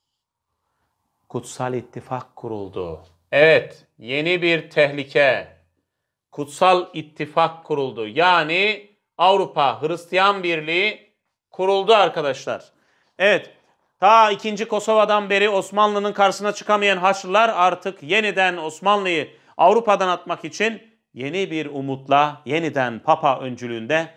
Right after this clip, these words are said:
toplandılar. Evet, işte artık Osmanlı için zor günler başlıyor arkadaşlar. Avusturya, Rusya, Venedik, Leistan ve Malta gibi devletler Papa'nın öncülüğünde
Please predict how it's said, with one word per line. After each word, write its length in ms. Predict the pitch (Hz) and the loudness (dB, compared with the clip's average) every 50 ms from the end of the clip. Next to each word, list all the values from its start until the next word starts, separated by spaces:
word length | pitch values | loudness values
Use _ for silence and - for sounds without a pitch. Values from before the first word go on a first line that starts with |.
| _ _ _ | _ _ _
toplandılar. 680 | - 143 127 135 131 131 123 117 113 110 107 98 92 - _ _ _ _ _ _ | -2 -2 0 2 2 0 0 0 -2 -4 -4 -4 -4 -6 _ _ _ _ _ _
Evet, 360 | - 190 196 160 - - - _ _ _ _ _ - | 0 2 2 2 2 -2 -10 _ _ _ _ _ -14
işte 560 | 160 - - 196 202 208 202 - - - _ _ - | -14 -8 0 2 4 4 4 2 -2 -8 _ _ 2
artık 460 | 170 180 175 170 175 196 190 196 185 | 4 4 4 4 2 -2 -2 -2 0
Osmanlı 440 | 180 165 - 180 190 190 180 175 170 | -2 -2 -2 0 0 0 0 0 -2
için 520 | 165 160 - - 190 196 190 170 139 120 | -8 -8 -6 -4 -4 -4 -4 -8 -14 -14
zor 320 | 117 120 165 190 202 196 | -6 2 4 6 6 6
günler 540 | 170 143 165 165 151 147 165 185 190 180 156 | 4 2 -4 -6 -4 0 0 2 2 2 2
başlıyor 480 | 160 160 160 - - 185 196 202 180 156 | 2 0 0 0 -2 0 2 2 2 2
arkadaşlar. 760 | 151 147 - 151 135 139 131 - - 151 131 110 - - _ _ _ _ _ _ _ _ - | 0 -2 -4 -8 -10 -10 -12 -10 -8 -8 -6 -8 -8 -12 _ _ _ _ _ _ _ _ 2
Avusturya, 720 | 160 180 202 202 202 - 226 220 214 202 185 135 117 - - _ _ _ _ _ _ _ - | 4 4 4 2 -2 -4 -4 -2 2 2 2 2 2 -2 -16 _ _ _ _ _ _ _ -16
Rusya, 580 | 131 156 180 170 - 214 214 202 170 117 - - _ 127 | -10 -10 -10 -8 -4 0 2 2 2 2 -2 -8 _ -10
Venedik, 580 | 147 170 185 208 208 190 202 208 202 202 - 143 | -8 -6 -6 -4 -4 -4 -6 -8 -8 -10 -12 -8
Leistan 580 | 170 185 202 196 196 - 208 202 202 202 190 | -6 -6 -6 -8 -6 -2 0 2 2 0 0
ve 120 | 180 190 185 | 0 0 0
Malta 640 | 180 185 202 208 196 196 - 185 156 127 101 - - _ _ _ _ _ _ _ - | 2 4 4 4 4 4 4 2 2 2 2 -2 -10 _ _ _ _ _ _ _ -8
gibi 260 | 175 202 214 220 185 | -6 -2 -2 0 2
devletler 600 | 202 196 185 190 185 190 - 208 214 208 - - | 2 2 2 2 -2 0 4 2 2 2 2 -2
Papa'nın 520 | - 202 208 208 233 226 214 214 214 208 208 | 2 2 4 4 4 4 4 2 0 -2 -2
öncülüğünde 1120 | 196 190 190 185 160 165 175 170 165 160 156 147 135 147 165 180 202 202 202 - _ _ | -4 -4 -4 -4 -6 -8 -6 -4 -4 -4 -4 -4 -2 0 0 2 0 0 -2 -6 _ _